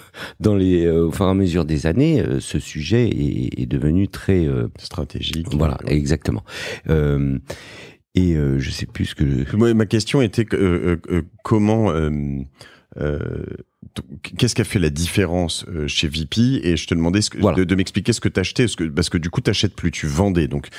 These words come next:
Speaker 2: tu, euh,
Speaker 1: C'est
Speaker 2: c'était
Speaker 1: ça.
Speaker 2: pas, euh, avant, dans ton métier de soldeur, t'allais acheter des stocks pour toi-même les
Speaker 1: Mhm.
Speaker 2: revendre à pas
Speaker 1: Mhm.
Speaker 2: cher.
Speaker 1: Mhm.
Speaker 2: Chez V P, t'achetais plus les stocks.
Speaker 1: C'est ça.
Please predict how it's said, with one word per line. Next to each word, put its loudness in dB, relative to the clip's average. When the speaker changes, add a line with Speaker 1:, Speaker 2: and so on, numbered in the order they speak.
Speaker 2:
tu, 0
euh, 2
Speaker 1:
C'est 0
Speaker 2:
c'était -4
Speaker 1:
ça. 2
Speaker 2:
pas, 2
euh, 2
avant, 2
dans 2
ton 0
métier 2
de -6
soldeur, 0
t'allais 0
acheter 0
des 0
stocks -2
pour -18
toi-même -2
les 2
Speaker 1:
Mhm. 2
Speaker 2:
revendre 0
à -6
pas 0
Speaker 1:
Mhm. 2
Speaker 2:
cher. 2
Speaker 1:
Mhm. 0
Speaker 2:
Chez 0
V -4
P, -4
t'achetais 0
plus -4
les 2
stocks. -6
Speaker 1:
C'est -2
ça. -6